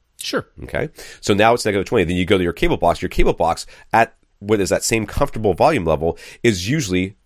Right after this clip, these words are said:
Speaker 2: a minus ten. You're like, "Okay, I'm gonna take that source and turn it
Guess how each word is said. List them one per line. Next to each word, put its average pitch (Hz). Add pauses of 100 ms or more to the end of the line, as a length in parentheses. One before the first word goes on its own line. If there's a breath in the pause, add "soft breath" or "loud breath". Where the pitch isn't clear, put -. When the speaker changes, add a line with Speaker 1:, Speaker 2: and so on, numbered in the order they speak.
(180)
Speaker 2:
a 104
minus 71
ten. 95
You're 82
like, 73
"Okay, 123 (260 loud breath)
I'm 104
gonna 98
take 71
that 147
source 80 (260 soft breath)
and 87
turn 87
it -